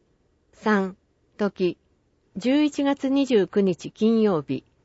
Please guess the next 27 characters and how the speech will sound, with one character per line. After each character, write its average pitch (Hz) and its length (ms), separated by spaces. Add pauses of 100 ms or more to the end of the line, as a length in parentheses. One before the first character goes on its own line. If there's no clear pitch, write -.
(300)
十 277 280
時 214 100
か 170 140
ら 151 100
十 190 220
二 202 180
時。 - 200 (760)
内 240 300
容、 208 340 (480)
資 - 160
産 294 380
運 240 240
用、 131 280 (520)
ニ 247 260
ー - 0
サ、 143 300 (240)
イ 247 80
デ 247 160
コ 190 100
な 147 160
ど。 127 180 (1040)
以 277 140
上 208 400
い 175 120
ず 220 140
れ 214 140
も、 175 240